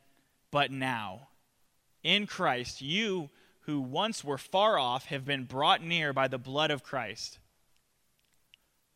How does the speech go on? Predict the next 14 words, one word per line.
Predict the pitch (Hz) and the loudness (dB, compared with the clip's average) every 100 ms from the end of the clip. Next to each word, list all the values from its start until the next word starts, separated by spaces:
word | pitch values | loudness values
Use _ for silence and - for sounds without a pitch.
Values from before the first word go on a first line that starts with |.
| _ _ _ _ _ | _ _ _ _ _
And | - 127 | -8 -6
this | 127 | -4
is | 131 | -4
Old | 131 143 | -4 -2
Testament, | - 123 113 117 92 | -2 -2 -4 -8 -4
so | 117 | -4
it's, | 113 - | -4 -6
it's | 117 | -6
not | 127 135 135 | 0 2 2
a | 127 | -2
new | 127 135 135 127 - | -2 -2 -2 -4 -6
sort | - 131 120 | -8 -6 -6
of | - | -2
thing. | 127 113 113 | -2 -2 -8